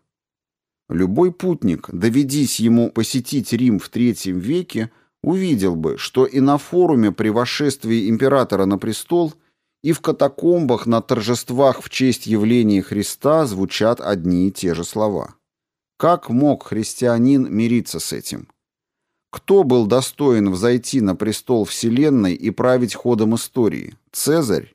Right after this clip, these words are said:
или Христос? Так христианское богопочитание и культ Цезаря столкнулись лоб в лоб. Ни один христианин никогда бы не произнёс: "Цезарь есть Господь".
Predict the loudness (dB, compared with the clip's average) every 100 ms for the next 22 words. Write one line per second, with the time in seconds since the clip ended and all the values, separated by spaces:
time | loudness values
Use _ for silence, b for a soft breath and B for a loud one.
0 | _ -2 -2 -2 -4 -6 -6 -8 -8 -14
1 | _ _ _ _ _ _ 2 2 0 -2
2 | -2 0 2 2 0 0 0 2 0 0
3 | -2 -4 -6 0 2 4 2 0 -2 -8
4 | -2 -2 -2 -6 -2 0 2 0 0 0
5 | 0 0 0 2 2 0 -4 -4 -2 -2
6 | -4 -6 -4 -6 -12 _ _ _ _ _
7 | _ 0 2 2 2 0 0 0 0 2
8 | 2 4 4 4 2 2 0 2 2 2
9 | 2 2 0 2 2 2 0 -4 -6 0
10 | 2 2 0 0 0 0 -2 -2 -4 -8
11 | -8 -8